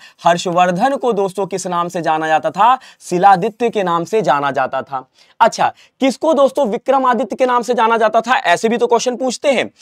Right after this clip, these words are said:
कि विक्रमादित्य के नाम से किसे जाना जाता था, तो विक्रमादित्य के नाम से चंद्रगुप्त द्वितीय को जाना जाता था। अच्छा, महेंद्र आदित्य के नाम से किसे जानते थे? ये आप लोग क्वेश्चन लिख लीजिए होमवर्क में,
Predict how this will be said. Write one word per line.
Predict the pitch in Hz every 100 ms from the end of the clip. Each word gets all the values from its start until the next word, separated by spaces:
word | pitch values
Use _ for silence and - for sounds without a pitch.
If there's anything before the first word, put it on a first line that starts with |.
| _ -
कि | 185
विक्रमादित्य | 208 - 285 277 240 214 226 -
के | 202 208
नाम | 180 175
से | 180 220 254 247 _ -
किसे | 214 254 226
जाना | 185 175 170
जाता | 165 147 156
था, | - 202 233 - -
तो | 160
विक्रमादित्य | 156 190 254 240 208 180 175 185
के | 180
नाम | 160 151
से | 151 196
चंद्रगुप्त | 180 151 147 165 160
द्वितीय | 135 139 165 165
को | 165
जाना | 143 131 131
जाता | 127 127 127
था। | - 131 - - -
अच्छा, | 202 196 143 113 _ -
महेंद्र | 160 190 196 165 262 302 277
आदित्य | 269 - 196 190 - 233
के | 220
नाम | 196 185
से | 185 214
किसे | 190 202 185
जानते | 170 160 165
थे? | 170 208 214 - -
ये | 190
आप | 226 185 -
लोग | 196 185
क्वेश्चन | 156 - 175
लिख | 160 151
लीजिए | 156 151 175
होमवर्क | 131 131 139 151 151
में, | 151 151